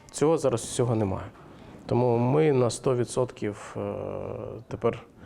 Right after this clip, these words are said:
е, скажімо так, утримуємося за рахунок державного бюджету. Основні витрати — це захищені статті, тобто зарплата бюджетників, все, більше нічого. Ми нічого не закуповуємо.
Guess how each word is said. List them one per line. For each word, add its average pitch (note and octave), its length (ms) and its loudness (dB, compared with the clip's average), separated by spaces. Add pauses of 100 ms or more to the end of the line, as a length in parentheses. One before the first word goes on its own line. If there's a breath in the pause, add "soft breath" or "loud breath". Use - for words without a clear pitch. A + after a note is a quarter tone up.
(300 loud breath)
е, G2+ 320 -6
скажімо G2 400 -6
так, - 460 -10
утримуємося B2 540 0
за G#2+ 100 0
рахунок G#2+ 380 0
державного G#2 460 -2
бюджету. A2+ 500 -2 (580 loud breath)
Основні A#3 340 2
витрати — F3+ 500 4
це B2+ 180 2
захищені B2 600 0
статті, A#2+ 460 -4 (300)
тобто G#2+ 640 -6 (200)
зарплата A2+ 440 -2
бюджетників, - 500 -10
все, - 160 -6
більше A#2 340 -8
нічого. - 260 -16 (480 loud breath)
Ми D#3 160 2
нічого C#3+ 380 0
не A#2+ 120 -2
закуповуємо. A#2+ 720 -4